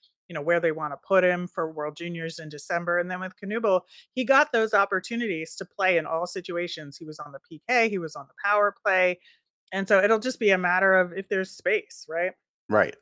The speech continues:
Speaker 2: Yeah, it'll be a matter of if there's space, who's injured, you know, so those, those kinds of things come into play, and they'll, there'll be that little get-together before the World Juniors. Um, maybe not a full camp 'cause they just had the full camp,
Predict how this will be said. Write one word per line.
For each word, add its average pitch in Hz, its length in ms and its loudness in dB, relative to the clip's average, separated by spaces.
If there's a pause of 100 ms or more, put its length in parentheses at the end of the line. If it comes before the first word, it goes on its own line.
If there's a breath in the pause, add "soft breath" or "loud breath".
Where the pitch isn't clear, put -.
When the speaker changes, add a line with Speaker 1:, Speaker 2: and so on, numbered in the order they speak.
(100)
Speaker 2:
Yeah, 160 240 8 (100)
it'll 135 160 6
be 143 160 6
a 135 60 8
matter 135 260 8
of 127 160 4
if 101 140 -4
there's 101 180 -2
space, 143 400 4
who's 95 240 -4
injured, 131 640 4 (680 soft breath)
you 123 120 -2
know, 113 180 6
so 117 220 0
those, 131 340 2
those 156 240 2
kinds 156 240 4
of 139 80 -4
things 127 320 2
come 120 300 -2
into 123 160 0
play, 107 380 4
and 110 120 0
they'll, 113 260 2 (380 soft breath)
there'll 113 160 4
be 135 120 4
that 127 200 6
little 127 200 4
get-together 117 580 2
before 110 340 2
the 110 80 2
World 110 240 2
Juniors. 110 560 -2 (400 soft breath)
Um, 98 600 4 (340)
maybe 127 260 4
not 131 140 8
a 127 40 6
full 127 200 2
camp 113 340 0
'cause 107 140 -6
they 110 100 0
just 98 220 -4
had 110 180 6
the 101 80 -4
full 120 240 2
camp, 95 400 2